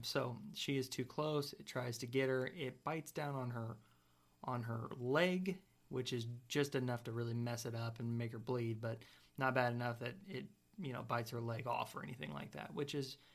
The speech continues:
interesting because this shark, uh, rips things in half pretty indiscriminately the whole movie and is really awesome,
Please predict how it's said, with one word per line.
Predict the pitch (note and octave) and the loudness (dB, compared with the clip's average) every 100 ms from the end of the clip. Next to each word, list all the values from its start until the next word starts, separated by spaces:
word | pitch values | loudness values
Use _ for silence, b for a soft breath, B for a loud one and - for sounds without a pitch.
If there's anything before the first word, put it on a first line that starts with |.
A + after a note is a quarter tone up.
| B | B
interesting | F3+ D#3 C3+ - C3 | 0 2 2 2 0
because | A#2+ A#2 B2 A#2+ A2+ - b b b b b - E3+ | 0 -2 0 0 -2 -8 b b b b b -18 -2
this | C3+ C3+ | 2 2
shark, | - D#3+ C#3 A#2 - - | 4 2 2 0 -6 -4
uh, | B2 A#2 A#2 - | -2 0 -2 -4
rips | F#3+ B2+ D3 D#3+ - - | -6 2 4 4 0 0
things | D3 C3+ B2 | 2 2 0
in | A#2+ | -2
half | B2 B2 A#2+ A2+ - | -2 -2 -2 -6 -6
pretty | - D3+ C#3+ | -2 0 0
indiscriminately | C3+ A#2+ - C3 B2 A#2+ A#2 A#2+ A#2 - - | 0 0 -2 -2 -2 -2 -2 -2 -4 -12 -8
the | B2 | -4
whole | - D3+ | 4 4
movie | C3+ B2 A#2 A#2 A#2 C#3 | 6 2 2 0 0 -2
and | A#2 | -2
is | A#2 A#2+ | -2 2
really | C3+ B2+ B2 - - | 2 2 0 -2 0
awesome, | B2+ B2 B2+ A#2 A#2 A#2+ | 2 2 0 -2 -2 -4